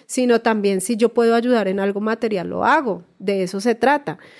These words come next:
Entonces, a pesar de, a pesar de, yo siempre estaba ayudando y apoyando, ayudando y apoyando a otras personas. Y digamos que eso también me llenaba un poco a mí de decir, "Uf, algo bueno tendrá que salir de mí en medio de todo esto".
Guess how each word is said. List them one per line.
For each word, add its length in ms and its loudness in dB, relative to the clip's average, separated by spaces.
Entonces, 840 2
a 200 0
pesar 500 0
de, 460 0
a 180 -2
pesar 400 -6
de, 340 -4
yo 140 -8
siempre 340 -6
estaba 440 -6
ayudando 540 -4
y 60 -2
apoyando, 640 -6
ayudando 500 -8
y 100 -8
apoyando 640 -10
a 160 -6
otras 320 -10
personas. 400 -2
Y 120 0
digamos 360 0
que 80 0
eso 140 -4
también 360 0
me 160 -4
llenaba 320 -2
un 100 -8
poco 300 -6
a 40 -2
mí 280 -2
de 100 -4
decir, 320 -8
"Uf, 240 -12
algo 380 -6
bueno 340 0
tendrá 380 -4
que 100 -8
salir 340 -8
de 120 -8
mí 180 -4
en 80 -4
medio 280 -4
de 60 -4
todo 300 -8
esto". 300 -6